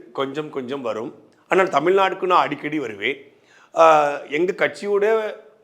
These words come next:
கொள்கை பார்த்தீங்கன்னா விவசாயம்." எதுமா? விவசாயம். விவசாயம் பண்ணுவது, அப்புறம்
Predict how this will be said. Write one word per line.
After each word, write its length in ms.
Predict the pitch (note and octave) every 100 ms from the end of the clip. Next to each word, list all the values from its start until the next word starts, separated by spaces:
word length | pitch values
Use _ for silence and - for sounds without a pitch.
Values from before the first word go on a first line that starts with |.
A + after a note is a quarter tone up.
| E3
கொள்கை 440 | E3+ F#3 F#3+ G#3+ G#3
பார்த்தீங்கன்னா 600 | E3 F3+ F3+ F#3+ G#3+ F3+ - - -
விவசாயம்." 720 | D3+ D#3 - F3+ D#3 C#3 E3+ - -
எதுமா? 360 | B2 F3 G#3 A#3 - _ _ _ _
விவசாயம். 680 | C3+ D3+ - F3 D#3+ C3+ A2+ - _ _ _ _ -
விவசாயம் 560 | D3+ D#3 F#3 F#3 F3+
பண்ணுவது, 640 | D3 C#3+ C#3+ B2+ E3 G3+ - - _ _ _ _ _
அப்புறம் 580 | - C#3 F3+ F#3+ D#3+ -